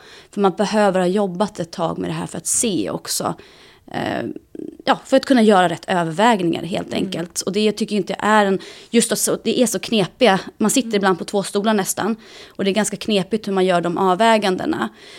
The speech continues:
Speaker 1: Eh, ibland kan man också avstå som ställföreträdare från att ha en egen eh, uppfattning utan säger att jag lutar mig tillbaks, min, min ungdom är så pass mogen, kanske en fjortonåring, då kanske man avstår från det.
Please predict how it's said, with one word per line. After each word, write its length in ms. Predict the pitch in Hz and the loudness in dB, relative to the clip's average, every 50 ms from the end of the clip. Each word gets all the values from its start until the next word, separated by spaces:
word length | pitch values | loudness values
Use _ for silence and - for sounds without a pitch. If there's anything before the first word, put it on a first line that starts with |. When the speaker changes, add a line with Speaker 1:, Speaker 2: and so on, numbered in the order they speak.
| - - _ - | -20 -20 _ -6
Speaker 1:
Eh, 220 | - 190 180 - | -4 -2 0 2
ibland 280 | 185 175 208 202 214 208 | 2 2 2 2 2 2
kan 100 | 233 226 | 2 4
man 80 | 202 190 | 4 4
också 220 | 180 - - - - | 2 0 -4 -4 0
avstå 460 | - 202 185 170 170 165 - - 220 | 2 4 6 6 4 4 2 0 0
som 140 | 220 214 202 | 0 0 -2
ställföreträdare 720 | 165 - 185 165 160 - 170 165 - - 165 160 170 170 170 | -2 -2 -2 -4 -2 -4 -6 -6 -4 -4 -4 -4 -4 -6 -6
från 160 | - - 175 | -6 -6 -6
att 100 | 175 - | -6 -8
ha 380 | - - 220 247 247 240 226 196 | -8 -4 0 2 4 4 4 4
en 80 | 185 | 2
egen 520 | 180 180 180 160 165 165 170 160 175 180 180 - _ _ _ _ - | 0 -2 -2 -2 -2 -2 -2 0 0 -2 -2 -4 _ _ _ _ -8
eh, 260 | 180 180 180 180 - - - | -6 -4 -4 -4 -4 -4 -4
uppfattning 600 | 190 185 - - 175 160 - - - 170 160 170 | -4 -4 -2 -2 -2 -2 -2 -2 0 2 2 2
utan 220 | 165 - - 180 | 0 -2 -4 -6
säger 300 | 160 - 190 175 175 175 | -4 0 0 2 2 2
att 160 | 170 165 - - | 0 -2 -2 -2
jag 120 | 175 175 | 0 0
lutar 240 | 196 180 175 - 175 | 0 0 0 -2 -4
mig 100 | 175 165 | -4 -4
tillbaks, 560 | 170 175 170 185 170 165 165 - - - - | -4 0 2 2 2 2 0 -4 -8 -6 -4
min, 300 | - 185 180 180 175 165 - - - - - - _ _ | -2 0 0 0 0 -4 -8 -16 -20 -20 -20 -20 _ _
min 440 | - - - 185 180 175 170 175 | -8 -4 -2 0 0 2 0 2
ungdom 340 | - 190 185 180 165 180 175 | 2 0 0 2 2 0 0
är 140 | - 180 175 | 2 0 0
så 100 | - - | -2 -4
pass 140 | - 151 - | -6 -2 0
mogen, 340 | 185 175 170 165 160 175 165 | 2 4 4 4 4 2 2
kanske 220 | 170 170 151 - | 2 0 -2 -4
en 40 | 170 | -6
fjortonåring, 800 | 165 - 185 165 165 - 175 170 180 175 160 147 - - 139 - - - - _ _ _ | -4 -4 -4 -2 -2 0 2 4 4 4 4 2 0 -2 -4 -6 -8 -16 -20 _ _ _
då 100 | - 170 | -10 -6
kanske 220 | - 175 160 180 | -4 -2 0 0
man 100 | 180 170 | 0 2
avstår 440 | - - 196 185 175 - - 233 220 | 2 4 4 4 2 2 0 -2 0
från 200 | - 220 190 170 | 0 -2 -4 -2
det. 200 | - 78 82 | -2 -4 -6